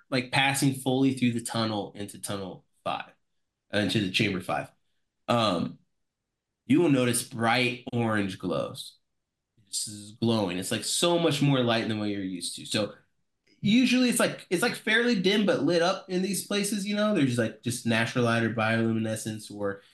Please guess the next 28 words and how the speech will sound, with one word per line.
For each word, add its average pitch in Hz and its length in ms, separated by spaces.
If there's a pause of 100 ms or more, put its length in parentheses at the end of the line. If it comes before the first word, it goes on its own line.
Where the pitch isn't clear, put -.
(160)
just 123 180
light 113 180
from 120 120
the 113 100
walls, 107 500
but 113 140
it's, - 340
you 131 140
know, 104 320
it, 117 180
you're 127 120
not, 143 140
like, 120 280
outside 107 600
where, 104 100
like, 101 320
there 87 140
are - 60
stars 156 420
and 101 120
shit. - 240
You're 104 120
still 175 260
in 135 80
space, 147 420
but 113 120
it's, - 160
like, 101 180